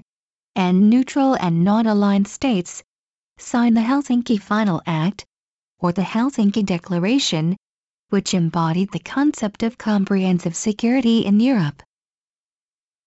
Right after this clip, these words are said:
Although it lacked the status of an international treaty,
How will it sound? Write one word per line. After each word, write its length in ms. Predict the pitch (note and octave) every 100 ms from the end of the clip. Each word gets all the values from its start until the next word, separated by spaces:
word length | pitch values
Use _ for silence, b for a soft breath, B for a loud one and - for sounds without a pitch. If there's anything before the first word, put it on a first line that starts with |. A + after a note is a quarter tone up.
| -
Although 360 | G#3 G#3 B3
it 120 | A#3
lacked 260 | G3+ F#3+ F#3
the 120 | A#3+
status 500 | A3+ - E3+ G3 G3+
of 120 | E3 D#3
an 100 | D#3
international 720 | E3 E3+ D#3+ D#3+ E3 A3+ A#3+
treaty, 540 | A#3 E3+ D3+ D#3+ A#3+